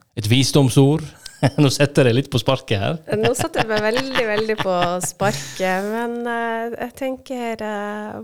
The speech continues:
Speaker 2: våg å, våg å se, våg å lytte,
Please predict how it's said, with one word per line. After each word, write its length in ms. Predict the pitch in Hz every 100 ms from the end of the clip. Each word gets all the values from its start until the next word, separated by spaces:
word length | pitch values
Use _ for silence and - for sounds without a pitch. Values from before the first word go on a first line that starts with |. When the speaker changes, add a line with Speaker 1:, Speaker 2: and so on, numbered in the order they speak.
| 226
Speaker 2:
våg 440 | 254 277 277 226 202
å, 120 | 196 190 190 196 208 208 233 240
våg 320 | 254 247 220
å 80 | 208
se, 240 | - 226 233 233
våg 360 | 233 220 214 214
å 120 | 202 202 196 _
lytte, 560 | 214 349 - _ -